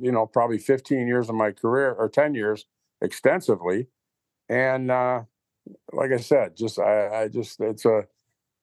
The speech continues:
it's still a relatively pure form of sport. Uh, you know, the, the grubby mitts are getting all, uh, in, into it in some ways, but, uh,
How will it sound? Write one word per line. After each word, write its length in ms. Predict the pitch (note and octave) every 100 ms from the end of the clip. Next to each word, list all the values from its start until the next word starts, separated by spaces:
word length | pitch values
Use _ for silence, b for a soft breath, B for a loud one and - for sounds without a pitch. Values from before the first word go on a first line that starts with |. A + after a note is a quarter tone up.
| _ -
it's 180 | G2
still 480 | - - - D3 D3+
a 140 | C3 A#2+
relatively 920 | A2+ C#3+ D#3+ D3+ - A#2+ A2+ A2+ G2+ -
pure 300 | C3+ C3 A#2
form 340 | B2 A#2 G#2+
of 100 | F#2+
sport. 580 | - - G2+ G#2+ B2 -
Uh, 440 | - G2 G2 F#2+ F#2 _ _ _ _ _ _ _ _
you 140 | - G2+
know, 200 | G#2+ G#2+
the, 160 | G2+ G#2+ A2 A#2+
the 180 | - G#2+
grubby 400 | A2 A#2 A#2+ B2+
mitts 340 | A#2 B2+ A#2+ C3
are 80 |
getting 220 | A#2 A#2 B2
all, 320 | A#2 G#2+ - -
uh, 120 | - - -
in, 240 | A#2+ B2
into 320 | B2 B2+ C3
it 240 | B2 C#3+ - - A2
in 140 | G#2
some 280 | - A2 G#2+
ways, 340 | G2+ G#2+ A#2+
but, 380 | - A2 G#2 -
uh, 260 | G#2 G2+